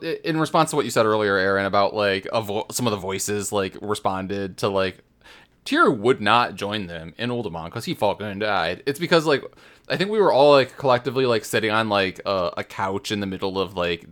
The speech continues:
Tyr's rest chamber watching this vision together. Um, I think it was, like, either him or Koranos that were like,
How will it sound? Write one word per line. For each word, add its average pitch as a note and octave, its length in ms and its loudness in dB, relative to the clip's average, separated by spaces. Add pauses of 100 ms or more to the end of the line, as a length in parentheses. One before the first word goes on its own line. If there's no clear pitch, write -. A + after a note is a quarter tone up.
(300)
Tyr's F#2+ 260 -4
rest F#2+ 300 -2
chamber F2 420 -2
watching F#2 440 -4
this C3+ 140 0
vision C#3+ 320 0
together. D#3 520 4 (500)
Um, B2 260 6
I A#2 100 4
think C#3 180 0
it C#3+ 60 0
was, B2 100 -2
like, A2+ 140 0
either A2 180 -2
him A2+ 420 2
or G2 560 4
Koranos G2 540 0
that F2 120 -2
were G2 100 0
like, F#2+ 180 -6